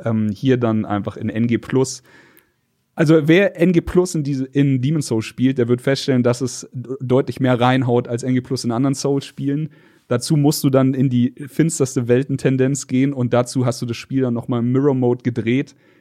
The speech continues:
Da weißt du auch, was du tust, wenn du dann so durch den scheiß Sumpf läufst. Aber es war eine wahnsinnig geile Zeit. Äh, es hat sehr viel Spaß gemacht und am Ende die Rüstung anzuziehen. Das war für mich, glaub ich, das, also das war dann mein Abschluss, der vierte Playthrough und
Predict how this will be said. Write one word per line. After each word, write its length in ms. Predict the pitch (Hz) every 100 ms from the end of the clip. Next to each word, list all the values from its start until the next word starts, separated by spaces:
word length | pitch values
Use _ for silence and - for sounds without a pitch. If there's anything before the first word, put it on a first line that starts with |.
| _ _
Da 140 | 127 127
weißt 240 | 147 -
du 60 | 156
auch, 180 | 170 165
was 140 | -
du 60 | 127
tust, 340 | - 175 180
wenn 100 | 147
du 80 | 131
dann 260 | 131 151 143
so 220 | 135 165
durch 180 | 151 147
den 140 | 135
scheiß 260 | - 131 123
Sumpf 260 | 131 151
läufst. 520 | 123 113 131 - - _ _ _ _ -
Aber 420 | 139 123 120 113 -
es 180 | 117 123
war 60 |
eine 180 | 120 113
wahnsinnig 380 | 123 135 123 -
geile 200 | 113 110
Zeit. 380 | - 123 127 -
Äh, 360 | 110 110 107 107 339
es 120 | -
hat 80 | - -
sehr 260 | 120 120
viel 140 | - 120
Spaß 340 | - 107 -
gemacht 240 | 110 95
und 60 | 110
am 100 | 104
Ende 300 | 95 104 104
die 180 | 120 107
Rüstung 520 | - 123 - 117 113 - - _ -
anzuziehen. 640 | 117 120 117 - 110 107 - _ _ _ -
Das 160 | 101
war 100 | 117 110
für 100 | 110
mich, 240 | 107 -
glaub 240 | 110 101
ich, 140 | 101 -
das, 280 | 104 - -
also 160 | 120 110
das 180 | 120 135
war 60 | 123
dann 120 | 117
mein 160 | 107 107
Abschluss, 480 | 117 - - 120
der 120 | - 110
vierte 260 | 127 123
Playthrough 760 | - 123 113 113 123 113 110 -
und 300 | 101 101